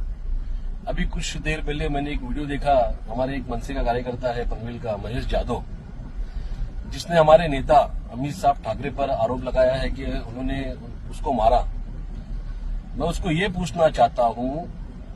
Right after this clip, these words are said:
तू है कौन और तेरी लायकी क्या है कि तुझको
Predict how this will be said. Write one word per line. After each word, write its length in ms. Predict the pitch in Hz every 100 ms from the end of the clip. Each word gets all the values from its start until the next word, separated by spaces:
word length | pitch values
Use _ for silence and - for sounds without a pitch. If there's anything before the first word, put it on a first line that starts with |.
| - -
तू 100 | -
है 140 | 156 214
कौन 300 | - - 170 - - - - - - -
और 80 | 151 -
तेरी 200 | 175 202
लायकी 340 | 156 139 - 214
क्या 220 | 214 180
है 180 | - - - - - - - - - - - - - -
कि 60 | 220 -
तुझको 380 | 202 - 233